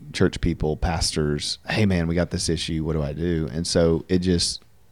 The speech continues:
behooved me to go, "Okay, well, how do I create this thing?" And even in this conversation, right, this podcast episode right now, I know a week from now, some veteran's gonna say,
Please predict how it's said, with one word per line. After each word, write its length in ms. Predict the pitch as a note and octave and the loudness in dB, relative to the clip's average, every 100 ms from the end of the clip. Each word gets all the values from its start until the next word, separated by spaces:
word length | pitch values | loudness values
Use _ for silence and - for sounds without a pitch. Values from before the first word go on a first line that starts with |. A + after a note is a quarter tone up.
| - - | -14 2
behooved 440 | F#2 F2 G#2 F#2 | 4 8 6 6
me 240 | F#2 F2 E2 | 4 2 2
to 180 | E2 F2 | 2 2
go, 300 | E2 D2+ D2 | 2 2 2
"Okay, 340 | C3 B2+ E2+ F#2 - - - - - | 2 4 4 2 -4 -20 -20 -20 -10
well, 80 | - | 2
how 60 | B2 | 4
do 60 | B2+ | 4
I 20 | |
create 320 | - F#2 E2+ | 6 4 4
this 140 | E2 | -2
thing?" 280 | - F#2 D2+ | -2 -2 0
And 80 | C#2 | 4
even 200 | G#2+ A2 | 6 6
in 60 | G2+ | 6
this 100 | G#2 | 4
conversation, 600 | - D#2+ D#2+ D#2 D2+ D#2 | 0 0 0 0 0 0
right, 180 | D#2+ E2 | 0 0
this 140 | F2+ | -2
podcast 480 | - F#2+ F#2 F#2 - | 4 4 4 2 2
episode 400 | E2+ - F2 E2 | -2 0 2 4
right 240 | E2 F2+ | 4 4
now, 320 | F2 F#2 E2 - | 4 2 2 0
I 140 | E2+ | 0
know 220 | F2+ F2+ | 2 4
a 60 | F2 | 4
week 200 | E2+ F#2+ | 2 0
from 180 | - E2+ | -2 -2
now, 260 | D#2+ D#2 | 0 -2
some 220 | D#2 G2 E2+ | -2 -2 0
veteran's 380 | E2+ F2 D#2+ D#2 | 0 2 0 -2
gonna 160 | D#2+ | -4
say, 400 | D#2 D#2 D2 D2 | -2 -2 -2 -2